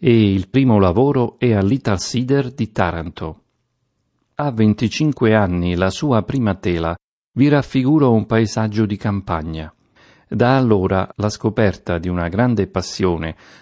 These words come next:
sopita a lungo dal realismo della fatica giornaliera e dalla mancanza di una formazione tecnica,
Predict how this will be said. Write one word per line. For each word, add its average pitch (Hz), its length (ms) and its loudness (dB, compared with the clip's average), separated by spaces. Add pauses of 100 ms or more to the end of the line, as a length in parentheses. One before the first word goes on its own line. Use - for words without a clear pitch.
sopita 110 640 0
a 92 60 2
lungo 98 520 0
dal 85 240 0
realismo 90 640 -2
della 87 280 -2
fatica 101 460 -4
giornaliera 87 720 0 (260)
e 107 180 4
dalla 92 300 2
mancanza 92 720 0
di 90 80 -2
una 98 240 2
formazione 95 720 0
tecnica, 90 640 -4